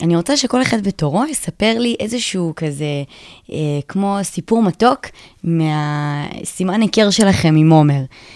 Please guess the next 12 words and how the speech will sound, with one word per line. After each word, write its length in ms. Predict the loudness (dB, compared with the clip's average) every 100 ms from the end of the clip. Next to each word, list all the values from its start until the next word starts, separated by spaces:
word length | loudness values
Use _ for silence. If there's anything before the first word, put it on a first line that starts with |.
| -12 2
אני 140 | 6
לא 60 | 8
יודעת, 520 | 8 8 8 6 -4 -18 -20 _ -2
אה, 60 | 2 4 4 2 0 -4 -8
ככה 220 | -6 -2 2
ב-, 120 | 2 4
מאיזה 320 | 4 6 4
גיל 260 | 4 2
בוודאות 520 | 2 2 4 4 4 4
אתם 180 | 4
מכירים 440 | 4 4 4 6 6
אותו, 240 | 6 4